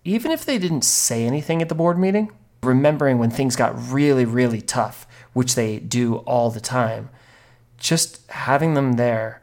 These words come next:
as a constant reminder of why I do this would be incredibly helpful. You know, I think about somebody like Doctor Sylvia Earle, um,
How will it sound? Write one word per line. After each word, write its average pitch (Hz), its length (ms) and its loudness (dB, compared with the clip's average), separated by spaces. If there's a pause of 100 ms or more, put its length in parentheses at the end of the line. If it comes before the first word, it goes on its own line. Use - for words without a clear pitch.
(380)
as 120 220 0
a 107 240 -2
constant - 800 -2
reminder 117 720 -4 (400)
of 110 140 -6
why 113 180 2
I 113 80 0
do 113 160 -4
this - 380 -8 (420)
would 117 120 -8
be 113 120 -4
incredibly 117 420 -8
helpful. - 480 -14 (1500)
You 151 100 2
know, 143 80 6
I 151 100 0
think 180 240 0
about 160 280 2
somebody 135 360 0
like 120 340 -2
Doctor 127 340 0
Sylvia 113 420 -4
Earle, - 440 -10 (840)
um, 113 380 -2